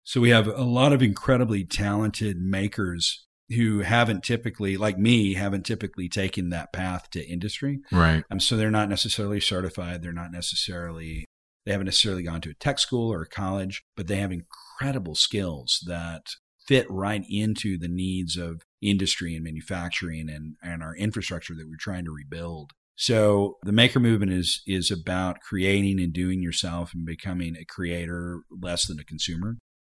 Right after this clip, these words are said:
Speaker 1: So we have here in Northwest Arkansas, we've got an incredible group of people that,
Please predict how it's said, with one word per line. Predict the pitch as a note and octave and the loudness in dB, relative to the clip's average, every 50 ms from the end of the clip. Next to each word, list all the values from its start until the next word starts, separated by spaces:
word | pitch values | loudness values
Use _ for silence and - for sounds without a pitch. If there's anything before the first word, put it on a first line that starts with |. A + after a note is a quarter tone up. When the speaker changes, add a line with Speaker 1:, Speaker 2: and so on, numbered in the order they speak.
| _ - | _ 0
Speaker 1:
So | - - A#2+ | 2 2 4
we | A2+ A#2 A2+ | 6 6 6
have | A2+ A2+ G#2 G2+ G2 F#2 F2 - _ _ _ _ _ | 6 4 4 2 0 -2 -4 -12 _ _ _ _ _
here | - - - C3+ C#3 C3+ | -8 0 4 6 8 8
in | A#2+ | 8
Northwest | A#2 A2 G2+ G2+ F#2+ - | 6 4 2 0 -2 0
Arkansas, | A#2 A2 A2+ A2 - A2 | 2 2 2 2 0 0
we've | F#2+ F2+ F2 E2+ | -2 -2 -2 -2
got | F#2+ F2+ | -2 -2
an | E2+ E2+ | -2 -2
incredible | E2 - - - D3 C#3+ C#3 G#2 F#2+ F2+ | -4 -6 -4 0 0 2 2 2 0 0
group | E2 F#2+ F2+ F2 - | -2 -2 -4 -4 -6
of | E2+ E2+ | -10 -10
people | - F#2+ E2+ - F2+ E2+ D#2+ | -8 -10 -8 -8 -8 -8 -8
that, | E2 D#2+ D#2 D2+ | -8 -10 -10 -12